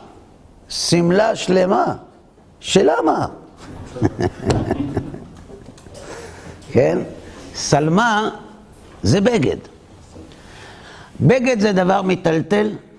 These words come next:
כן. שור, חמור ושא דבר מיטלטל? אז כל דבר מיטלטל כלול בשני הכללים של גניבה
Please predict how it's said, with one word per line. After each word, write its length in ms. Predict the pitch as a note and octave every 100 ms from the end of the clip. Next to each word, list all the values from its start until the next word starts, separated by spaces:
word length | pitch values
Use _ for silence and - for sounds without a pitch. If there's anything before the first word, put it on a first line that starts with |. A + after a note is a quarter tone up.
| - _ - - B2+ -
כן. 260 | - F2+ E2+ - - - - - - - - - - -
שור, 360 | - A#3+ A3+
חמור 440 | D#3+ G3 G#3 G#3 F#3
ושא 320 | F3+ - G3
דבר 320 | F3+ E3+ F3+
מיטלטל? 760 | F3 F3 - F3 E3 G3 G3+ F#3+ - - - - - - - - - - - - - - - - - - - - - - -
אז 220 | C#3+ B2+
כל 260 | - D#4+ F#4+ D4
דבר 360 | A#3 A3 C4+
מיטלטל 920 | B3 A3+ - - F3 D#3+ - G3+ B3 E4+ F4 - - - - _ - _ - - - - - - -
כלול 600 | G#3+ B3 D#4+ F#4 G#3+ - - - - - - - - -
בשני 540 | A2+ B2+ E3 - G#3+ D4+
הכללים 800 | B3 - F#3+ F#3 F#3 F#3+ C#3 G2
של 280 | - D3 D3+
גניבה 640 | B2+ C#3+ C#3+ C#3 B3 D#4